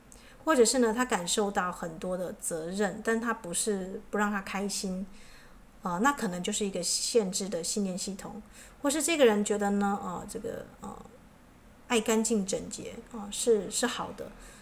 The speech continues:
那邋遢脏乱就不好的，他无法忍受脏乱。但是这个过度的洁癖也造成他的一个限制哦，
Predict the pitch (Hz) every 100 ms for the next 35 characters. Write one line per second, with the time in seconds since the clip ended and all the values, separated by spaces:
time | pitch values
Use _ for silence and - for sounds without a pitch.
0 | - 220 190 202 202 208 202 196 190 180
1 | 185 - 190 - - - - - 240 240
2 | 233 196 185 214 180 180 180 170 185 180
3 | 208 - - - - 285 339 294 302 233
4 | - 262 254 214 196 180 180 214 170 -
5 | 190 190 180 185 180 180 180 - 185 170
6 | 185 170 220